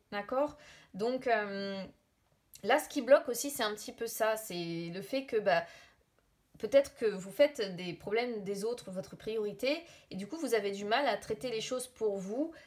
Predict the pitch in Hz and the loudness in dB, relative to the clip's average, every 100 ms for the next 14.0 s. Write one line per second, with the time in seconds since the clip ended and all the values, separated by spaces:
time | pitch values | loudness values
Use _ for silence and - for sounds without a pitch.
0 | _ - 202 196 220 226 196 185 180 - | _ -4 -2 2 0 0 0 0 -2 0
1 | 185 185 233 254 202 - 180 196 202 - | 4 4 2 0 -4 -4 -2 0 -2 -2
2 | 180 170 180 190 185 214 196 185 - 214 | 0 0 0 -4 -4 -6 -6 -8 -8 -6
3 | 262 190 170 165 - - - 135 156 214 | 0 2 0 -4 -14 -18 -8 -4 -2 -2
4 | 190 196 208 240 214 247 269 202 202 - | 2 2 2 2 0 2 0 -2 -10 -4
5 | 269 220 180 - 190 190 208 247 269 - | 2 4 4 2 0 0 0 0 -2 -2
6 | _ 214 196 190 240 311 311 - - 190 | _ -6 -4 -4 0 0 -2 -14 -2 4
7 | 180 180 220 240 254 247 226 - 247 349 | 4 4 4 4 2 -2 -2 2 2 2
8 | 226 - 220 202 196 196 220 214 - 202 | 0 -2 -2 2 2 0 -2 -4 -2 -6
9 | - - 359 285 269 240 269 311 - - | -6 -2 0 0 2 4 4 0 -14 -4
10 | 208 214 226 269 302 277 226 240 262 226 | -2 0 0 0 0 -2 0 2 2 -2
11 | 196 180 151 - - - 190 185 311 311 | -2 -6 -10 -14 -20 -12 -6 4 6 6
12 | 240 240 294 - - - 349 370 285 247 | 0 -6 -6 -6 -8 -6 -4 0 0 0
13 | 226 - 214 247 294 - _ _ 175 262 | -6 -2 0 0 -2 -16 _ _ -2 0